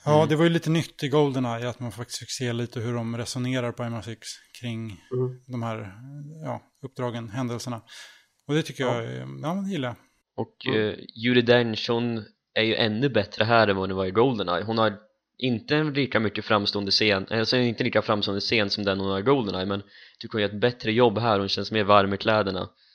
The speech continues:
Speaker 3: Ja.
Speaker 2: Och, eh, så är Charles Robinson med och han t-, har jag alltid varit svag för också.
Speaker 3: <laughs> Ja, det är nostalgi, tror jag.
Speaker 2: Ja.
Speaker 3: För mig i alla fall.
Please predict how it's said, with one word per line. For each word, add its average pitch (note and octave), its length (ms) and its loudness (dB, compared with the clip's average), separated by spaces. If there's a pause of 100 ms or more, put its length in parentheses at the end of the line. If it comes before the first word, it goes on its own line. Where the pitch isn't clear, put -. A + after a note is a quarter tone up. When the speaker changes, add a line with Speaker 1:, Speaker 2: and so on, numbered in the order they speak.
(380)
Speaker 3:
Ja. G#2 80 -8
Speaker 2:
Och, A2 280 -10
eh, F#2 180 -6 (500)
så - 180 0
är B2 60 6
Charles A2+ 360 4
Robinson G#2 520 4
med F#2+ 140 -2
och G2+ 60 0
han G#2 240 2
t-, - 140 -14
har G#2+ 140 6
jag G2+ 80 8
alltid G2 220 -2
varit F#2+ 160 0
svag F#2+ 300 -2
för F#2+ 100 0
också. - 260 -2 (200)
Speaker 3:
<laughs> - 180 -6
Ja, D#3+ 320 4 (140)
det D#3 120 4
är D#3 40 6
nostalgi, B2+ 600 -2
tror - 140 -10
jag. A#2+ 220 -12
Speaker 2:
Ja. G#2 220 2
Speaker 3:
För D3+ 60 2
mig D3 140 6
i C#3+ 40 6
alla A#2+ 180 0
fall. A#2 200 -6